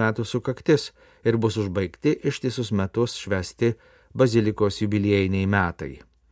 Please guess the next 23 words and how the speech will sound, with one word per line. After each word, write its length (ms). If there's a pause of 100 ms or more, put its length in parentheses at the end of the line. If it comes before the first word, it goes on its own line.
(760)
Jubiliejaus 480
metai 320
buvo 160
pradėti 480
pernai 320
lapkričio 560
devintąją. 680 (320)
Pagrindiniai 640
minėjimai 580
buvo 240
švenčiami 480
šių 220
metų 260
birželio 480
dvidešimt 460
ketvirtąją, 640 (400)
minint 600 (120)
Šventojo 800
Jono 420
Krikštytojo 800
gimimo 500
liturginę 600
šventę, 540